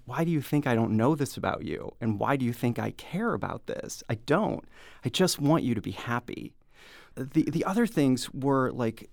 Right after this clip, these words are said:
things that I was like, "Dad, I don't like these things, and I don't, I don't know how to be who you want me to be.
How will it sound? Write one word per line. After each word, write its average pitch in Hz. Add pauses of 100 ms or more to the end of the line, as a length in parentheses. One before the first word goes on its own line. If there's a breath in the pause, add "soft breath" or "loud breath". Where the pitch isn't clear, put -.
(140)
things -
that -
I -
was 135
like, 127
"Dad, 131
I 120
don't 143 (120)
like 127
these 123
things, 107
and 113
I 113
don't, 127 (420 loud breath)
I 139
don't 156
know 143
how 147
to 127 (520)
be 160
who 135
you 123
want 120
me 117
to 107
be. 113